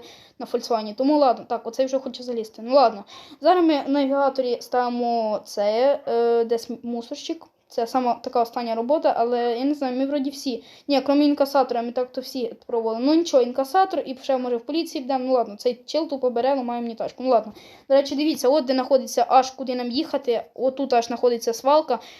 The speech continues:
на якій можна влаштуватися на роботу мусорщика. Тому ладно, пацани, ми погнали, дивіться. До речі, як цей мерс на штопи, на які я витратив всі бабки. До речі, в мене вже баланс сто двадцять п'ять К через те, що я, як вам сказати,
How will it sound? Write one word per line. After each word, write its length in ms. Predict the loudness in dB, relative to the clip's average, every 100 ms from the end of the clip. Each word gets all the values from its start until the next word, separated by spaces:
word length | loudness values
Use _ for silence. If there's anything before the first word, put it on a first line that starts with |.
| -20 -12
на 120 | -6
якій 380 | -4 0 0 -2 -4
можна 320 | 0 0 0
влаштуватися 480 | 0 4 2 2 -2
на 100 | 0
роботу 300 | 0 -2 -2
мусорщика. 500 | -6 -6 -8 -6 -2
Тому 220 | 4 6
ладно, 240 | 6 4
пацани, 280 | -4 -6 -4
ми 200 | 0 0
погнали, 380 | 2 2 2 2
дивіться. 400 | 0 -2 -6 -10 _ _ _ -10
До 160 | 2 4
речі, 180 | 4 2
як 100 | 0
цей 140 | 0
мерс 240 | 0 0
на 80 | -4
штопи, 380 | -4 -2 2 0 -2 -20 -10
на 100 | -2
які 220 | -2 2 4
я 100 | 6
витратив 360 | 4 2 -4
всі 140 | -6 0
бабки. 280 | 0 2
До 80 | 4
речі, 220 | 4 4
в 40 | 0
мене 160 | 0
вже 140 | 2 2
баланс 400 | 2 2 0 -2
сто 160 | -2
двадцять 300 | 2 2 2
п'ять 200 | 2 2
К 300 | 2 2 2 0 -4
через 280 | 0 2 2
те, 160 | -2
що 200 | -2 -2
я, 420 | 2 4 6 6
як 240 | 4 2 -4
вам 120 | -12
сказати, 520 | -6 0 0 0 -6